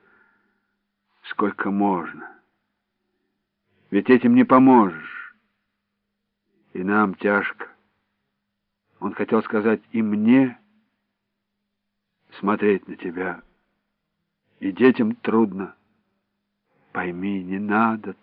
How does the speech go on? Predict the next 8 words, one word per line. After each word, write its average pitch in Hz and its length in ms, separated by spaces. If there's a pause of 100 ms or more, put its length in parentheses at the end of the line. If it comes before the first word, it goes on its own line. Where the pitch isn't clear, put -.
так. 98 340 (920)
Надо 92 260
что-то 117 420
делать», 127 920 (720)
говорил 120 520
он, 160 240
стремясь 151 460
подобрать 147 680